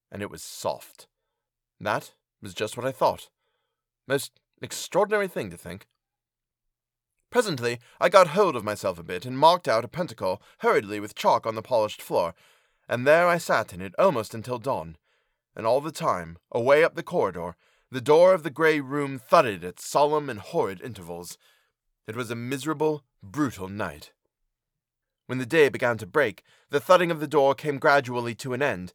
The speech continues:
and at last I got hold of my courage and went along the corridor in the half-light to cap the lens of my camera. I can tell you it took some doing, but if I had not done so, my photograph would have been spoilt, and I was tremendously keen to save it.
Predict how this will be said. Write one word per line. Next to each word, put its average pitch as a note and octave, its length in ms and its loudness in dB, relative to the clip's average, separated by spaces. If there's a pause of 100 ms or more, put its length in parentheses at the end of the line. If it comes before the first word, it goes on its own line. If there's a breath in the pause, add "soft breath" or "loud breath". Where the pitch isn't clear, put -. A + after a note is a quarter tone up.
(320 soft breath)
and D3 140 0
at D3+ 120 2
last F3 380 4
I C3 60 -4
got B2+ 180 0
hold C#3+ 180 -2
of B2+ 60 -6
my B2 140 -2
courage G2 400 -2
and A2+ 120 -6
went D#3 120 -2
along D3+ 240 2
the B2+ 60 -10
corridor A#2+ 400 2
in G#2+ 80 -2
the G#2+ 60 -4
half-light A2+ 520 -2 (240 soft breath)
to C3+ 80 -12
cap F3 220 2
the D#3+ 100 2
lens A2 240 -2
of G#2+ 80 -10
my A2 120 -4
camera. F2 420 -12 (720)
I A#2 100 -4
can A#2 120 -10
tell D3+ 180 4
you G#2 160 -6
it - 80 -10
took F#3 180 -6
some C#3 240 -4
doing, A2 340 -4 (380)
but D3 80 0
if D3 120 0
I G3+ 80 10
had F#3 100 4
not E3 240 2
done F3 200 2
so, G2 220 -8
my C3 160 0
photograph D#3 520 2
would D3+ 80 -10
have D3 80 -4
been B2+ 120 -4
spoilt, B2 560 0 (400)
and D#3+ 100 0
I D#3+ 60 6
was D#3 120 0
tremendously D#3+ 500 -4
keen A#2 340 -10
to G2 80 -14
save A2 300 -6
it. - 160 -16